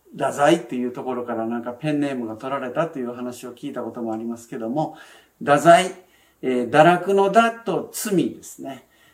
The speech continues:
えー、罪に落ちる、堕落する、人間が罪に落ちるという意味ですね。そういう場面です。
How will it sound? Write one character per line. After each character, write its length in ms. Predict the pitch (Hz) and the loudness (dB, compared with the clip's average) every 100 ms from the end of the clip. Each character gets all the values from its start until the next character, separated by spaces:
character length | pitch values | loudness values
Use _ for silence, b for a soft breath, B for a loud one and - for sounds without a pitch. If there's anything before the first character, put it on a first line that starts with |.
| - | -10
え 280 | 135 127 120 | -4 -4 -4
ー、 0 | |
罪 340 | - 247 220 104 | -2 0 0 2
に 200 | 220 - | -2 -2
落 200 | 135 - | -8 -8
ち 140 | 165 | -8
る、 160 | - - - | -8 -12 -8
堕 140 | 143 | 0
落 240 | 180 180 - | 0 0 -6
す 200 | - 165 | -4 -4
る、 300 | 143 - - - | -4 -8 -16 -4
人 180 | 147 190 | 0 2
間 240 | 196 196 | 2 2
が 100 | 190 | 0
罪 280 | 185 233 202 | 0 0 2
に 100 | 151 | 2
落 180 | 139 - | 0 -2
ち 80 | 233 | -4
る 140 | 226 | -4
と 140 | - | -4
い 140 | 139 127 | -4 -2
う 80 | 123 | -4
意 40 | |
味 140 | 113 | -4
で 80 | 98 | -8
す 160 | - 151 | -10 -4
ね。 240 | 180 202 196 | -2 -2 -6
そ 180 | 202 | 0
う 40 | 196 | 2
い 40 | |
う 40 | 165 | 6
場 140 | 160 | 6
面 200 | 147 135 | 4 0
で 100 | 123 | -6
す。 160 | - | -12